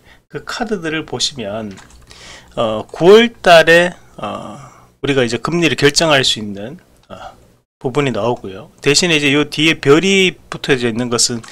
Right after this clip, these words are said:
점도표가 공개된다는 거거든요. 그리고 이제 십일월 일 일 날 또다시 한 번 더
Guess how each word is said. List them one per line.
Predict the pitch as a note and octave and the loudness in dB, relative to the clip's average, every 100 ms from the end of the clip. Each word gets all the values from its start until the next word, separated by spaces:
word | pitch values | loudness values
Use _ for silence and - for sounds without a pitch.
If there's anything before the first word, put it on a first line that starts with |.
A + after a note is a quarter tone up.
| - - - | -16 -16 -4
점도표가 | - F3 G#3 A#3+ - D#3 | 0 2 2 0 -2 -4
공개된다는 | B2 B2 A#2 B2+ D#3+ F3 B2 G2+ | -4 -4 -2 0 -2 0 -2 -2
거거든요. | F#2+ F#2+ G#2+ C#3+ D3 - _ - - - - | -10 -12 -14 -18 -20 -20 _ -20 -20 -20 -16
그리고 | - D#3 D3+ | -4 -2 -2
이제 | C#3 C3 D#3+ F#3 - _ - | -4 -2 -4 -4 -14 _ -4
십일월 | - G3 G#3+ G#3+ G3+ | 0 2 6 6 6
일 | G3+ G#3 | 2 2
일 | G#3+ G3 | 4 4
날 | B2 - - | 2 0 -14
또다시 | D#3 D#3 D3+ | -2 0 0
한 | C3 A#2+ | -2 0
번 | B2+ | -2
더 | B2+ | -2